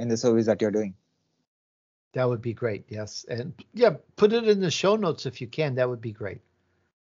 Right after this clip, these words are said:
Speaker 1: Yeah. Also, I'll put in the description.
Speaker 2: Perfect. I appreciate that very much. I really do. I appreciate that, Sai.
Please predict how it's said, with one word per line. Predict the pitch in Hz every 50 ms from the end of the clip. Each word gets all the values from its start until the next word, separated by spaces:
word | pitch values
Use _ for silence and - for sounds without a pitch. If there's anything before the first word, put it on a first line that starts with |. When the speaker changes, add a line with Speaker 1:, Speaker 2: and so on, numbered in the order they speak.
| _ _ _ _ _ _ _ -
Speaker 1:
Yeah. | 131 123
Also, | 127 135 139 139 165
I'll | 147 135 120
put | - 135 120 123
in | 120
the | 117 110
description. | 104 107 - - - 104 - - - 87 92 92 95 _ _ _ _ _ _ _ _ _ _ _ -
Speaker 2:
Perfect. | - 131 120 - 117 107 - _ _ - - 120 - -
I | 131 127
appreciate | 127 127 - - 165 156 - - 131 123 -
that | 131 120 110
very | 107 127 127 131
much. | 139 156 170 123 - -
I | 120 117
really | 113 110 117 127 131 127 123
do. | 113 147 143 123
I | 117
appreciate | 117 110 - - 151 151 - - 120 104 -
that, | 120 110 104 -
Sai. | - - 107 101 101 90